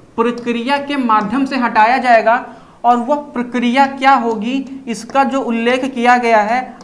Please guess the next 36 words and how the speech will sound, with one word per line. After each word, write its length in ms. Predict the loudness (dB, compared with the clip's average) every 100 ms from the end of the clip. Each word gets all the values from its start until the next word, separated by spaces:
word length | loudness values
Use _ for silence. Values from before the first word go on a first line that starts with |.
| 4
Article 420 | 6 4 -2 -6
सिक्सटी 520 | -6 -8 -6 -6 -6 -8 -12
वन 220 | -6 -4
में 200 | -4 -6 -8
किया 200 | -10 -12
गया 220 | -12 -14
है। 180 | -14 -20 -20 -20 _ -12
ठीक, 380 | -6 -6 -6 -18 -20 -20 -20 0
यानी 240 | 0 2
छप-, 380 | -4 -2 -2 -2 -4
थोड़ा 160 | -2
ध्यान 400 | -2 -6 -4 -4
दीजिएगा, 440 | -2 0 0 0 -4 -12 -20 -20 _ _ _ -8
जो 100 | -6
चीज़ें 240 | -4 -2
मैं 140 | 0
बता 220 | 0 2 0
रहा 100 | -2
हूँ, 200 | -10 -8 0
Article 260 | 0 0 -4
fifty 300 | -4 -4 -6
six 200 | -6 -4
में 120 | -2
बताया 220 | 0 0
गया 160 | 2 -2
है 80 |
कि 120 | -2 -2
राष्ट्रपति 460 | -4 -4 -8 -6
को 100 | -6
हटाने 380 | -4 -2 -2 -2
के 140 | -4
लिए 120 | -2 -2
महाभियोग 460 | -2 -2 -2 -4
की 60 | -6
प्रक्रिया 460 | -6 -4 0 0
होगी, 280 | 2 0 -2